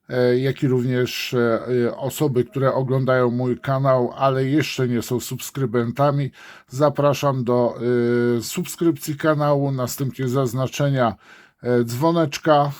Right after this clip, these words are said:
żebyście byli poinformowani o nowych, e, filmach na kanale.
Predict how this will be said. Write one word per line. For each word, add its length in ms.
żebyście 480
byli 240
poinformowani 1040
o 500
nowych, 540
e, 220
filmach 440
na 120
kanale. 520